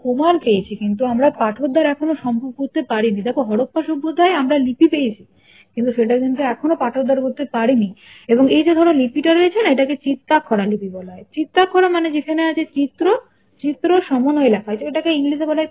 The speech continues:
pictography। যেখানে কখনো বাম ধার দিয়ে ডান দিকে লেখা হচ্ছে, ধরো বাম ধার দিয়ে ডান দিকে, আবার ডান ধার দিয়ে বাঁ দিকে, এইভাবে লেখা হচ্ছে। তাহলে বাম ধার দিয়ে, ধরো ডান দিক দিয়ে হচ্ছে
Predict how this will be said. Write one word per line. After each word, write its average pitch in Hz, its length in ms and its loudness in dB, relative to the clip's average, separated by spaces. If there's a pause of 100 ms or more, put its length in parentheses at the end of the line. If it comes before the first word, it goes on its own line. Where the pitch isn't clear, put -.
pictography। 226 600 -2 (540)
যেখানে 302 320 2 (100)
কখনো 311 200 4 (100)
বাম 247 220 4
ধার 277 160 -2
দিয়ে 254 160 0
ডান 208 160 0
দিকে 277 200 -4
লেখা 320 120 0
হচ্ছে, 339 180 0
ধরো 349 160 2
বাম 311 160 4
ধার 320 160 4
দিয়ে 302 140 0
ডান 285 160 2
দিকে, 294 200 0
আবার 285 120 4 (100)
ডান 254 180 0
ধার 262 180 -2
দিয়ে 262 160 -2
বাঁ 233 140 4
দিকে, 240 200 0
এইভাবে 302 280 -2
লেখা 190 220 -8
হচ্ছে। - 180 -20 (140)
তাহলে 247 260 0
বাম 240 200 2
ধার 311 180 2
দিয়ে, 294 140 -2 (540)
ধরো 320 180 6 (100)
ডান 302 220 4
দিক 359 200 4
দিয়ে 359 180 4
হচ্ছে 349 340 -4